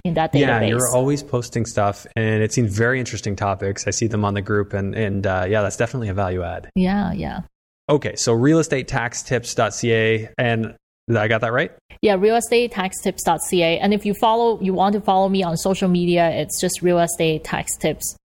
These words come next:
Speaker 1: That's
Speaker 2: Yeah.
Speaker 1: Facebook and Instagram.
Speaker 2: Okay, yeah, and I've got you on Instagram. So I will put those in the description. And, uh, then from an investor standpoint, just final words of wisdom to help people take it to the next level. You guys have obviously got a, a very well-established portfolio.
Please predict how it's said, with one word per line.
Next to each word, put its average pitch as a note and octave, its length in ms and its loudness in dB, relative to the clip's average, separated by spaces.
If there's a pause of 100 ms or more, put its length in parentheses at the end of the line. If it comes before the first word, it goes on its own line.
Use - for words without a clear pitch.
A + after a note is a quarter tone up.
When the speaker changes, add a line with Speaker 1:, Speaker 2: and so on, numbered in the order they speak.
(180)
Speaker 1:
That's - 260 0
Speaker 2:
Yeah. A3 80 2
Speaker 1:
Facebook A3 380 0
and D3+ 120 -2
Instagram. - 640 -8 (240)
Speaker 2:
Okay, B2+ 320 0
yeah, A#2+ 160 0
and A#2 120 -2
I've G#2+ 180 -2
got A2+ 240 0
you A#2 80 4
on G#2+ 140 0
Instagram. G#2+ 360 -2
So - 160 0
I C3+ 140 0
will F3 120 0
put - 240 -6
those A2+ 460 0
in G#2 380 0
the G2+ 240 0
description. A#2+ 800 -4 (400)
And, A#2 400 0
uh, G#2+ 300 0 (100)
then B2+ 300 0
from B2 320 0
an A2+ 140 0
investor C3 480 0
standpoint, A#2+ 720 -2
just - 200 -4
final B2+ 440 -2
words A#2+ 220 0
of G#2+ 120 -2
wisdom A2 440 0
to G#2+ 120 -6
help A2 240 -4
people A#2 240 -2
take A2 260 -4
it - 80 -10
to A2+ 60 -6
the G#2+ 120 -2
next G#2+ 280 -4
level. G#2+ 360 0
You A2 160 -2
guys G#2+ 160 0
have G#2+ 120 -2
obviously G2 280 -2
got G2 260 -4
a, G2 240 -2
a G#2 40 0
very A2+ 200 2
well-established G2+ 640 -2
portfolio. G#2 680 0